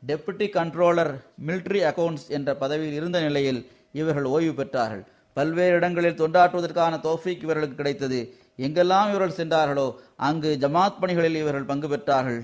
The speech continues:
மிகவும் மெதுவாக செயல்படுகின்ற இயல்பை உடையவர்களாகவும் தாழ்மை குணம் மற்றும் பணிவின் வடிவமாகவும் இவர்கள் திகழ்ந்தார்கள். மிக சிறந்த கவிஞராக இவர்கள் இருந்தார்கள். ஆனால்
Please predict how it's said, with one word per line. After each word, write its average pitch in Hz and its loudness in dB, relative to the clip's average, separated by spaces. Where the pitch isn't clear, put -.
மிகவும் 180 2
மெதுவாக 185 4
செயல்படுகின்ற 180 2
இயல்பை 180 2
உடையவர்களாகவும் 170 4
தாழ்மை 190 4
குணம் 196 0
மற்றும் 185 -4
பணிவின் 185 0
வடிவமாகவும் 180 4
இவர்கள் 156 2
திகழ்ந்தார்கள். 143 0
மிக 156 2
சிறந்த 214 4
கவிஞராக 214 6
இவர்கள் 180 4
இருந்தார்கள். 143 2
ஆனால் 147 6